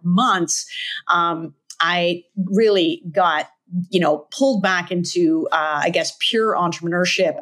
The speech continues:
after nine eleven. 'Cause everyone was talking about, you know, our democracy, it's so important to defend. And I looked around and thought, you know, no one's really voting, no one's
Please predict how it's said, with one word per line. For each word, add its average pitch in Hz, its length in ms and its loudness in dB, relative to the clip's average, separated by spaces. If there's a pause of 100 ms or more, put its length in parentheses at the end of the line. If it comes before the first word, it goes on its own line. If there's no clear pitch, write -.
after 180 240 -4
nine 170 240 0
eleven. 214 440 -2 (640)
'Cause 180 120 4
everyone 196 240 2
was 208 180 -4
talking 233 320 0
about, 196 480 2
you 190 100 -4
know, 175 60 2
our 170 140 2
democracy, 226 580 0
it's - 160 -2
so 202 160 2
important 196 360 0
to 175 60 2
defend. 180 480 -2
And 170 120 -6
I 160 60 -2
looked 190 200 -4
around 185 340 0
and 175 80 -4
thought, 175 300 0
you 247 80 -2
know, 220 100 0
no 208 180 0
one's 196 360 0
really 185 260 2
voting, 180 460 0
no 180 100 -6
one's 165 240 -4